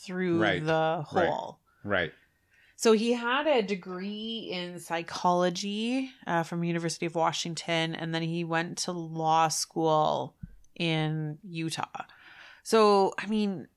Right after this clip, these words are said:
Speaker 1: I guess he was considered handsome for the seventies. He was charming, he was smart, he was well educated. And so, you know, women really fell for him. He even got married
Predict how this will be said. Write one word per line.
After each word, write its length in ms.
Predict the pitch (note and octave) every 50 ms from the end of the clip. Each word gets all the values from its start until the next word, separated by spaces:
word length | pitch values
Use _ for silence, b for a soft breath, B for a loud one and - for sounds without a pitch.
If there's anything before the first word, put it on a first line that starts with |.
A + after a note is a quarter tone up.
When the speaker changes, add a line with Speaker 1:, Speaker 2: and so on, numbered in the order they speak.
| _ _ -
Speaker 1:
I 60 | F#3+
guess 180 | F#3 F#3+ F3 -
he 140 | - F#3 E3+
was 120 | E3+ E3
considered 600 | - - - F3 E3 - - F3 E3+ E3 D#3+ -
handsome 960 | - - F3 E3+ D#3 D3+ - - E3+ E3 D#3+ E3 F3+ G3+ A3 A3+ A#3 A#3 A3+
for 180 | G#3+ - - G#3
the 140 | G3 G3 F#3+
seventies. 920 | - - - - - G#3 G#3 G#3+ A3 A3+ B3 A#3 B3 A#3+ C4 B3+ C4 - -
He 340 | - - G#3 F#3+ F#3 F3+ F3
was 320 | E3+ F3 E3 D#3+ D#3 -
charming, 600 | - - - - A#3 A#3 A#3 A#3 A#3 A3 G#3+ G#3 G3+
he 160 | G3+ F#3 E3+
was 300 | D#3+ D#3+ D3 C#3+ B2 -
smart, 540 | - - - - A3 A3+ A3+ A3+ A3 G3+ -
he 160 | - F#3+ F3
was 200 | E3 D#3+ D#3 D#3+
well 240 | E3+ D#3 D#3 - - -
educated. 1080 | - G#3 F#3 G3+ A3 G#3+ - - G#3+ G3+ G3 F#3+ F#3 F3+ F3+ F3 E3+ E3 E3 E3 E3 b b b b b -
And 160 | F#3+ F3 F3
so, 560 | E3 - F3+ E3+ E3+ E3 E3 E3 D#3+ E3 E3 -
you 100 | - F#3+
know, 380 | E3+ D#3+ D#3 D#3 D#3+ D#3 D#3+ - _ _ _ -
women 400 | F3 E3 D#3+ D#3 D#3+ G3+ A#3+ B3+
really 240 | B3 C4+ C#4 C#4+ C4
fell 260 | - - F3 G#3 D#4
for 220 | E4+ - E4+ D4
him. 480 | A3 F#3 D#3+ D#3+ D#3 D#3 D#3 D3+ D3+ - _ _ _ _ -
He 140 | - - G#3
even 680 | F#3+ G3 A#3 A#3+ C4+ B3+ G#3+ G3+ F#3+ F#3+ F#3 F3 D#3
got 240 | E3 F3+ E3+ E3 -
married 640 | F3 E3+ F3 F#3+ G3+ G#3+ A3 A3 A3 G#3+ G#3 A3